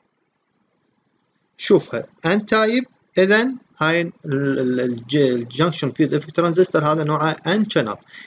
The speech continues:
إذا كان بي تايب، إذا هذا الجنكشن فيلد إفكت ترانزستور نوعها بي شانل. زين،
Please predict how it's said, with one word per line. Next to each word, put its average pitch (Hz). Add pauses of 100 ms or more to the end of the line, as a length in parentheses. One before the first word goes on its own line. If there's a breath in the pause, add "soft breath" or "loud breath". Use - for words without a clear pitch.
(120)
إذا 156
كان 156 (240)
بي 240
تايب، 233 (100)
إذا 190
هذا 170
الجنكشن 156
فيلد 156
إفكت 147
ترانزستور 135
نوعها 131 (400 soft breath)
بي 214
شانل. 113 (2000)
زين، 143